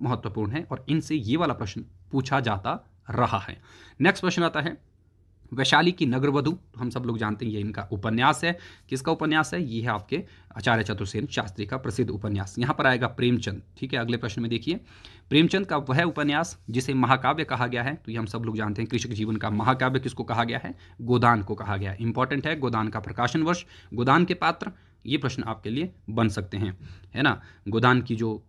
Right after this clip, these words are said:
अ, कथा है वो किस पर आधारित है, ये चीज़ भी आपको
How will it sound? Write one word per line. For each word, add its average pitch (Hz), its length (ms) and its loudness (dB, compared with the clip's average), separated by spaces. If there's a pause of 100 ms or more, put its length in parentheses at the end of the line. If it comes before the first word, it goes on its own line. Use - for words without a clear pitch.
(140)
अ, 104 40 -12 (180)
कथा 139 220 2
है 156 140 0
वो 123 160 -2
किस 135 180 -4
पर 120 120 -6
आधारित 107 420 -4
है, 151 160 -8 (100)
ये 117 80 0
चीज़ 107 220 -4
भी 117 120 -2
आपको 117 360 -2